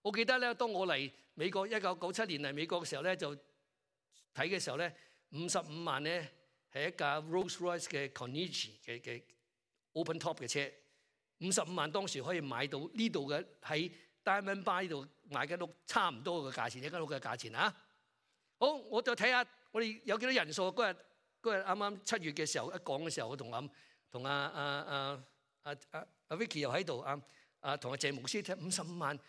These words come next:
如果我哋教會有二百人，每人幾多啊？七月一號到，到十月三十一號，一共一百八十四日，每日幾多錢啊？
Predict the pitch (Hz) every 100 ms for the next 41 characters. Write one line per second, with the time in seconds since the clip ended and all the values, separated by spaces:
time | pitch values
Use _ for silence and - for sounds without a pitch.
0 | - _ - 185 285 294 226 233 233 247
1 | 220 202 160 165 190 202 139 110 - _
2 | _ _ _ _ _ _ _ _ _ _
3 | _ _ _ _ _ _ _ _ _ _
4 | _ _ _ _ _ _ _ _ _ _
5 | _ _ _ _ _ _ _ _ _ _
6 | - 151 175 131 143 160 131 - - _
7 | _ _ _ _ _ _ _ _ - 285
8 | 247 240 208 208 214 202 190 185 185 233
9 | 233 208 160 123 - _ _ 233 233 185
10 | 202 208 170 160 160 - 143 120 - _
11 | _ _ _ _ _ _ _ _ _ _
12 | _ _ - 170 180 151 180 180 156 143